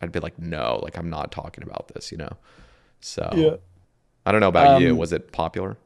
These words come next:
Speaker 2: Oh, eh, like, you didn't know because you're spot on. Like, no one talked about it.
Speaker 1: Yeah.
Speaker 2: Right? Like, I had friends, um, and we started our little kinda, like, Rooney group.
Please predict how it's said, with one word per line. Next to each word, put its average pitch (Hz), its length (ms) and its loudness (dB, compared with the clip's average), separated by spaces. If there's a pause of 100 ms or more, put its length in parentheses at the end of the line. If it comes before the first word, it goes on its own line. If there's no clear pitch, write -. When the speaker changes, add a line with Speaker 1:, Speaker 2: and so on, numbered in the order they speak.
(640)
Speaker 2:
Oh, 131 460 6 (260)
eh, 131 360 -4
like, 151 280 4 (180)
you 165 140 2
didn't 175 420 0
know 117 520 4
because 131 520 0
you're 131 160 2
spot 135 320 4
on. 120 200 2
Like, 107 200 -2
no 120 300 4
one 143 220 2
talked 120 340 -2
about 113 240 0
it. - 160 -8 (280)
Speaker 1:
Yeah. 90 220 -2 (180)
Speaker 2:
Right? 120 320 6
Like, 120 340 2
I 147 580 6
had 139 260 2
friends, 117 840 -2 (200)
um, 110 540 0
and 123 340 0
we 127 120 -2
started 131 440 4
our 123 120 6
little 117 200 2
kinda, 113 240 -2
like, 110 280 0
Rooney 113 340 -2
group. 101 380 -2